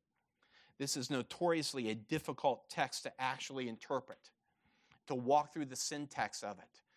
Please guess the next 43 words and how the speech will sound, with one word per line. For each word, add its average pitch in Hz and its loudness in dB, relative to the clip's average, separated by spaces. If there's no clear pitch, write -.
But 160 2
in 156 -4
essence, 175 2
we 147 2
know 151 4
three 180 -2
things 156 -4
that, 131 0
that 139 2
Jeremiah 139 0
is 113 -2
saying, 143 0
or 113 -2
that 127 0
really 143 6
God 143 4
is 127 -8
predicting 135 -4
as 110 -6
far 135 2
as 127 0
the 127 -12
city 143 -4
is 117 -2
concerned. 117 -4
Number 143 0
one, 143 2
the 139 0
defensive 165 0
action 156 2
that, 147 2
that 156 4
the 151 -4
people 185 -4
are 139 6
taking 151 -2
is 127 -2
they're 156 4
breaking 214 0
down 190 2
their 170 4
own 175 0
houses. - -2